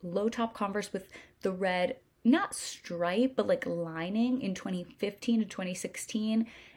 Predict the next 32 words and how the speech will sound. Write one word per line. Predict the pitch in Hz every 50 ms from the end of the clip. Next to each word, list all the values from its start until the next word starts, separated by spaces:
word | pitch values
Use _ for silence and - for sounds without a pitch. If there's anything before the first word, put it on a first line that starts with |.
| - _ -
Adidas | 214 190 170 165 - 208 202 208 208 220 220
Stan | - - - 208 185 180 175 180
Smiths | 180 - - - 170 - - - - - -
twenty | - - 190 185 180
seventeen | 180 - 185 175 170 180 180 180 180 - _ - - - 196 190 185
to | - -
twenty | - - - - 160 170 - - - -
eighteen. | 202 214 - - - 240 233 233 233 233 - - - - -
Actually, | - - - - 202 202 196
you | 190
know | 185 180
what's | 196 190 -
funny? | - - 170 180 185
In | - - 196 190
my | 185 185 175
notes, | 170 160 170 185 -
I | 226
wrote | 220 202 202 196 - -
Adidas | 202 196 190 - 185 180 180 190
Sam | 185 - - - - 160 156 160 170 185 190
Smiths, | - - - 233 240 262 285 277 - - - - - - - - _
which | - 208 202 190 190 - - - - - _ _
it's | - 220 - - - -
Stan | 254 - - - - 185 180 180 185 202
Smith | 220 - - 240 262 285 277
after | - 202 196 - - 202 185
the | 180 180
tennis | 180 - - 170 170 175 185 -
player, | - 226 220 220 226 214
not | 196 175 - -
Sam | - - - 175 170 170 165 165 170 170
Smith | - - - 185 180 190 196